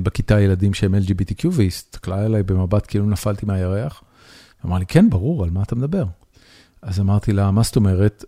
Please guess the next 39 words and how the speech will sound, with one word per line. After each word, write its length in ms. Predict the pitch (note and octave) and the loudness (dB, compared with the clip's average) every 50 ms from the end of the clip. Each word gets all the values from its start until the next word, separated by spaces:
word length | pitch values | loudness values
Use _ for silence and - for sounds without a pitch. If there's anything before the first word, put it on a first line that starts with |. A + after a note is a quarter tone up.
| _ - | _ -8
אז 320 | - F2+ F#2 G2 F#2+ F2+ - | -6 -6 -6 -6 -10 -8 -4
היא 60 | - F2+ | -2 0
אומרת, 300 | F#2 B2+ F3 G3 - - | 2 2 2 2 2 0
"יש 160 | F#2+ - B2+ | 0 2 0
הכל, 280 | A#2 - - A#3+ F#3+ G#2+ | 0 2 0 0 2 2
יש, 340 | F#2 E2+ - - - - G2 | 0 -2 -4 -6 -6 -2 0
אה, 300 | F#2 F2+ F2+ F#2+ - F#2 | 0 0 0 -2 -2 -4
יש 260 | F2+ F2+ - - G2+ | -4 -4 -4 -2 2
לסביאן 440 | A2 C#3 C#3 - F#3 F#3 F3+ E3 B2+ | 2 2 2 2 2 2 2 2 0
וביי 480 | F#2 F#2 E2 D#2+ G#2 A2 B2 C#3 D3+ D#3 B2+ | 0 -2 0 2 2 2 2 2 2 0 0
ו-, 380 | G2+ F#2 F#2+ F#2 F2+ F#2 F#2 F#2 - - | 0 0 0 2 2 0 0 -2 -4 -8
וקוויר 600 | F#2 F2+ F2 - - - G#2+ G#2+ A#2 C3+ D3 D#3 D#3 C#3 | -4 -4 -4 -4 -4 0 2 2 4 4 4 4 4 2
ו-, 380 | G#2+ G2 G2 G2 F#2+ F#2+ F#2+ G2 - - | 2 0 0 0 2 0 -2 -2 -4 -8
ויש 440 | F#2 F2 F2+ F2+ F2+ F#2 G2 - - | -8 -6 -4 -2 0 0 0 0 -2
הכ-, 140 | C3+ - G2+ | -2 -2 -2
וטרנס, 720 | F#2 F2+ - - A2 A2 B2 C#3+ D3 C#3 - - - - | -4 -2 2 4 6 6 6 6 4 2 -2 -8 -8 -4
יש 180 | G2+ G2+ - | -2 0 2
הכל." 260 | D#3+ D3+ - G#3+ G#3+ C#3 - - _ _ _ _ _ - - - - - - - - - - _ _ - | 0 2 2 0 0 -2 -6 -12 _ _ _ _ _ -20 -20 -20 -20 -20 -20 -20 -20 -20 -20 _ _ -8
אז 140 | - F#2+ - | -6 -2 2
אמרתי 180 | G#2+ G#2 G2 G#2 | 4 4 6 6
לה, 80 | G2 | 4
"באמת?" 420 | E2+ E2 F2+ F2+ C3+ F#3+ A#3+ - - - | 4 2 2 4 4 2 2 0 -6 -14
אז 80 | - G2+ - | -10 -2 0
היא 60 | G#2 | 2
אמרה 180 | G2 G2 G2+ G2 | 2 4 2 2
לי, 200 | G2 G2+ G2+ G2 - | 2 2 2 0 -2
"כן." 160 | - - C4 C#4 _ _ - - - - | 0 -2 -2 -2 _ _ -20 -16 -8 -4
אמרתי 180 | G2+ G2+ G#2 G2+ | 0 2 2 2
לה, 60 | F#2+ | 4
"ואת 240 | F#2 G2+ F#2+ - - | 4 2 2 4 4
יודעת 520 | G#2 F#2 F2 G#2+ A#2 B2+ B2 - - - - | 2 4 6 6 6 6 4 2 -2 -6 -2
מי 180 | A2 G#2 G#2+ A#2 | 2 6 6 6
מהחברות 580 | A#2+ - G#2 - - G2 F#2+ F#2 F#2 A2 B2 | 6 6 2 2 0 0 2 2 2 2 2
שלך 280 | - - C3 A2+ G#2 - | 2 2 0 0 0 -2
היא 80 | - | -6
כזו 320 | - - F#2+ F2 A2+ D#3 F3+ | -6 -4 -2 2 4 4 4
ומי 200 | D#3 A2+ G2+ G2+ | 4 4 2 4
מהחברות 480 | G#2 G#2 - - G2 F#2+ F#2 G2+ G#2+ - | 4 2 0 0 -2 -2 0 0 -2 -2
ש-," 60 | - | -6